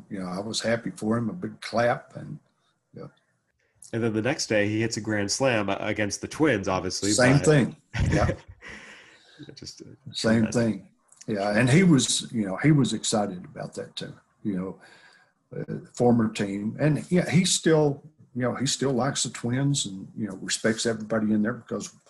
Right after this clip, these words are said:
Speaker 1: they were good to him, and, uh, you know, Twins gave him his chance. Now he's taking advantage of it in the big leagues.
Speaker 2: It certainly has been. Again, his first few weeks there were the story of the season. He has hit a little bit of a slump, but every young player goes through their adjustments.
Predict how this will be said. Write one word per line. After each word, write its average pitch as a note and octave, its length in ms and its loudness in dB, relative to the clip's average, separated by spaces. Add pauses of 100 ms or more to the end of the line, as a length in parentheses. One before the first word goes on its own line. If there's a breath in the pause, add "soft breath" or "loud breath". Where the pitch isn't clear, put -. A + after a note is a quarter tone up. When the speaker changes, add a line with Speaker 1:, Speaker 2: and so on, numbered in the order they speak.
(320 loud breath)
Speaker 1:
they G2+ 120 0
were G#2+ 100 2
good A2 300 2
to A2+ 180 0
him, C3+ 240 2
and, F#2 340 -8
uh, G2+ 280 -10 (420)
you G2 140 -10
know, G#2+ 140 -8 (360)
Twins G2+ 300 -4
gave G#2+ 300 2
him G2+ 160 -4
his F#2+ 180 -6
chance. G#2 460 -4
Now G2+ 180 -6
he's G#2+ 180 -2
taking G#2+ 320 -4
advantage G#2 480 -4
of G#2 160 -6
it G2+ 100 -12
in G#2+ 120 -4
the G#2+ 60 -4
big C#3+ 260 -6
leagues. - 380 -18 (520)
Speaker 2:
It - 60 -6
certainly A#2+ 380 -2
has G2+ 260 -2
been. G2+ 240 -2
Again, F2+ 380 -4
his G2 380 -4
first - 360 -2
few G#2 180 0
weeks G2+ 280 0
there F#2 320 -2
were F#2+ 160 -4
the F2 80 -6
story F#2+ 420 -2
of F#2 80 -2
the F#2+ 60 -6
season. F2+ 460 -2
He A2 160 -8
has C3+ 280 0
hit A#2 240 0
a G#2 180 0
little A2+ 300 2
bit G#2+ 160 0
of G2 140 -2
a - 20 -6
slump, F#2+ 460 -2
but F2+ 360 -2
every G2 320 -2
young F#2 220 -2
player F#2+ 320 0
goes F2+ 340 -6
through F2 360 -6
their E2+ 160 -4
adjustments. F#2 800 -4